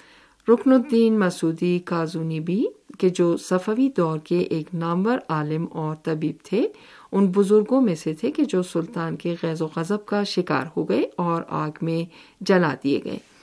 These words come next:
غزالی مشہدی کے سامنے یہی خوفناک مناظر اور اسی طرح امیر بیگ کججی کے ساتھ جو طرز عمل اور رویہ اختیار کیا گیا،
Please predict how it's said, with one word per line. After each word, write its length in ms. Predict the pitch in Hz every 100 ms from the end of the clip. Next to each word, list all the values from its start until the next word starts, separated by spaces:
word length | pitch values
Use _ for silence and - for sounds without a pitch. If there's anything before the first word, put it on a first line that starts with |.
| - - - - _
غزالی 420 | 185 208 233 254
مشہدی 420 | 320 254 - 226 220
کے 140 | 233
سامنے 400 | 214 214 202 202
یہی 420 | 202 190 160 160
خوفناک 600 | 180 - 160 170 156 156
مناظر 520 | 170 165 170 175 185 185
اور 200 | - 156 -
اسی 320 | - 180 269
طرح 400 | 262 214 196 196 -
امیر 300 | 170 160 160
بیگ 240 | 165 160 160
کججی 420 | - 160 156 151 151
کے 160 | 165
ساتھ 440 | 170 - 170 170 - - - -
جو 160 | 170 185
طرز 380 | 185 202 214 233 262
عمل 360 | 220 208 202 196
اور 200 | - 165
رویہ 500 | 165 160 160 160 160 165
اختیار 420 | 180 - 175 160 160
کیا 220 | - 175 165
گیا، 180 | 180 262